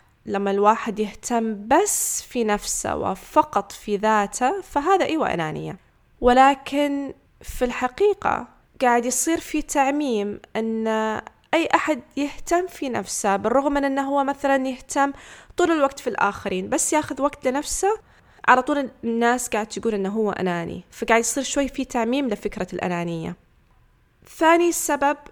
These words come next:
خلانا نعتقد أن التعاطف مع النفس شيء سيء هو أن نعتقد أن الواحد لما يكون لطيف مع نفسه،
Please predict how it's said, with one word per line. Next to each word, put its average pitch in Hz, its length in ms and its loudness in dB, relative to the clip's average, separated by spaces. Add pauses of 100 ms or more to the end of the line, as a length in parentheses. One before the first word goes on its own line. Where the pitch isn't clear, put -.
(200)
خلانا 247 440 4
نعتقد 233 420 -2
أن 202 100 -2
التعاطف 208 440 -2 (100)
مع 190 100 -4
النفس 190 580 -6 (140)
شيء - 320 -2
سيء 262 520 0
هو 269 220 0
أن 269 560 0 (240)
نعتقد 247 720 -2 (180)
أن 226 160 2
الواحد 240 420 4
لما 233 100 -2
يكون 254 240 -4
لطيف 247 340 -4
مع 220 160 0
نفسه، 247 540 -2